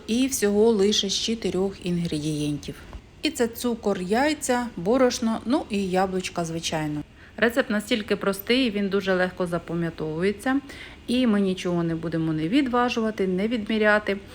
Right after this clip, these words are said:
а будемо рахувати все штуками. А тобто, на одне середнє яйце мені потрібна буде ложка столова. Я буду брати одну столову ложку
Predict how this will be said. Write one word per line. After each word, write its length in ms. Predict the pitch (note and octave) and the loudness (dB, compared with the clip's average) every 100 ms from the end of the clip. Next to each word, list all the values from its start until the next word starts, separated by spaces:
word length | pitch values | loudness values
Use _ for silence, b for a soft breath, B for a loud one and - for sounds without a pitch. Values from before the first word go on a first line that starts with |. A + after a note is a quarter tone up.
| B B - | B B -6
а 140 | F3 | -4
будемо 400 | E3 F#3+ F#3 F3+ | -2 0 2 0
рахувати 500 | F3 - F3 F3 F3 | -2 -2 0 0 0
все 540 | E3 - F3 E3+ F3 - - - - | -4 0 2 4 0 -4 -12 -20 -12
штуками. 960 | - - - - C4+ B3+ - G#3 F3+ F3+ - - - - - - - - B B | -8 -4 0 0 2 2 4 4 4 2 -4 -16 -18 -18 -20 -20 -20 -20 B B
А 140 | A#3 | 0
тобто, 500 | - G3+ - - D#3+ E3 B B | 2 0 0 -6 -6 -6 B B
на 180 | G3 G#3+ | 4 6
одне 400 | G#3 B3 D4 D#4 - | 6 6 4 4 -2
середнє 640 | - G#3+ G#3 G#3 F#3+ F3 | 0 2 4 2 2 0
яйце 600 | E3+ E3 - - F3+ G3 C4 - - - - - B B - | 0 0 -4 -2 0 0 -4 -8 -20 -20 -20 -20 B B -8
мені 140 | F#3+ F#3+ | -4 -4
потрібна 420 | F3 E3 E3+ E3 | -4 -4 -2 -2
буде 200 | D#3+ F3 | -2 -2
ложка 580 | E3 D#3 D#3+ - - D4+ B B B B | -2 -4 -4 -6 -4 -4 B B B B
столова. 680 | - - C4 B3+ C4 B3+ B3 - | -12 0 2 4 4 4 0 2
Я 180 | A#3+ C#4 | 4 4
буду 200 | A#3+ G3+ | 2 0
брати 520 | G3 F3 E3 - D3+ - | 2 2 0 -4 -8 -2
одну 280 | G#3+ A#3+ A3 | 2 2 2
столову 420 | - F#3+ F#3 F3 | 0 2 2 0
ложку 420 | F3+ F3 - D#3+ | 0 -2 -4 -10